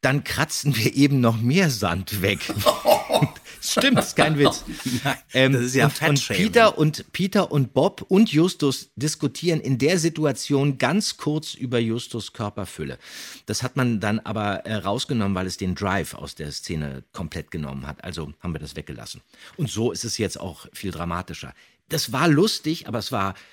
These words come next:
Speaker 1: lustig einfach nur, weil der Satz auftauchte. Wenn man jetzt noch darüber gesprochen hätte, dann wär's auch lahm gewesen. Deswegen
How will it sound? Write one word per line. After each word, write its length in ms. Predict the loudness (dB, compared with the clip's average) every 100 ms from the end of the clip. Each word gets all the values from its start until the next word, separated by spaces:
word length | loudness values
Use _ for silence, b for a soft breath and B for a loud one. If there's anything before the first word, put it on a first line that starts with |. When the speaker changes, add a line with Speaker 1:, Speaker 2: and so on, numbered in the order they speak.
| B _ -2
Speaker 1:
lustig 600 | 2 2 0 -6 -8 -14
einfach 380 | -10 -6 -2 0
nur, 380 | 4 4 4 0 _ _ -2
weil 160 | 0
der 140 | 0 0
Satz 240 | -2 -2
auftauchte. 560 | -8 -10 -8 -8 -6 -2
Wenn 100 | 0
man 120 | 0
jetzt 180 | -2 -6
noch 80 |
darüber 340 | -6 -6 -4 -4
gesprochen 480 | -6 -8 -8 -6 -6
hätte, 320 | -6 -6 -8 B B B _
dann 280 | -2 -2 -4 _
wär's 300 | -6 -4 -4
auch 180 | -6 -4
lahm 380 | -2 0 0 -2
gewesen. 380 | -4 -10 -10 -12
Deswegen 440 | -8 -8 -8